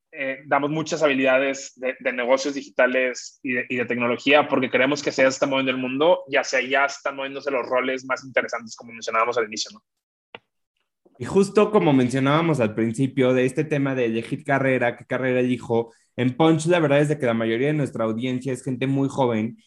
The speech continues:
Speaker 2: y me han llegado muchísimas preguntas, muchísima gente cercana se acerca y me dice, "Oye, por favor, haz un episodio, ¿qué carrera escoger?". Pero investigando más acerca de Collective, vi su programa de Collective Compass que me encantó.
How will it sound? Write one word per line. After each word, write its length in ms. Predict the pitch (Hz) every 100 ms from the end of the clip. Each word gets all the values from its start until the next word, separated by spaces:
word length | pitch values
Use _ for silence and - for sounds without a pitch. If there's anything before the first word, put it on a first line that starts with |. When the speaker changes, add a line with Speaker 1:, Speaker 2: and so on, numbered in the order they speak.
| _
Speaker 2:
y 80 | 147
me 100 | 151
han 80 | 180
llegado 300 | 220 214 196
muchísimas 560 | 180 - 151 170 160 160
preguntas, 580 | 120 123 131 120 123
muchísima 540 | 127 123 123 156 170 151
gente 260 | 139 120
cercana 480 | 135 113 - 120 127
se 120 | 123
acerca 320 | 120 131 120 135
y 40 |
me 80 | 123
dice, 200 | 117 143
"Oye, 200 | 143 147
por 160 | 135
favor, 240 | 120 135 147
haz 80 | 151
un 140 | 147
episodio, 580 | 143 120 131 127 127 123
¿qué 100 | 143
carrera 320 | 156 143 135
escoger?". 600 | 135 110 - 123 117 - - - _
Pero 200 | 147 151
investigando 600 | 160 160 160 170 175 202
más 160 | 196 180
acerca 320 | 170 170 180
de 80 | -
Collective, 600 | 123 131 - 127 127 156
vi 160 | 123 131
su 160 | 156
programa 400 | 147 120 123 131
de 100 | 131
Collective 520 | - 113 117 - 127 -
Compass 540 | 139 131 113 117 117
que 80 | 127
me 120 | 113
encantó. 720 | 113 110 120 113 139 127 -